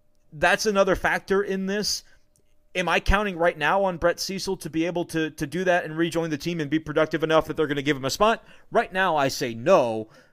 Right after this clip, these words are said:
but i-, i-, anything could happen with that, really.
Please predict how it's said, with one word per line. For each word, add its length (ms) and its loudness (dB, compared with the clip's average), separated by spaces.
but 340 0
i-, 40 -8
i-, 720 -14
anything 320 4
could 120 2
happen 260 6
with 140 -4
that, 200 -4
really. 300 -2